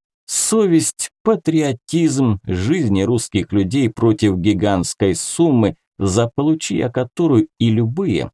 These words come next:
даже совершенно фантастические проекты вдруг станут вполне реальными. Транссиб, заселить всю Сибирь от Урала до Аляски, да легко.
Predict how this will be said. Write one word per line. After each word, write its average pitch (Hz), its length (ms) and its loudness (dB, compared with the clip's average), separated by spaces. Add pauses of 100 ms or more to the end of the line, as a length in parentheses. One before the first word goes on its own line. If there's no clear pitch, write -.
(140)
даже 98 380 -2
совершенно 120 840 -2
фантастические 123 1300 -4
проекты 135 680 -4 (240)
вдруг 107 600 0
станут - 640 -4
вполне 139 760 -2
реальными. 87 720 0 (680)
Транссиб, 123 880 -2 (340)
заселить 110 760 0
всю - 280 0
Сибирь 107 380 -2
от 101 220 -2
Урала 110 300 0
до 117 240 0
Аляски, 165 520 -2 (140)
да 135 340 0
легко. 190 680 -2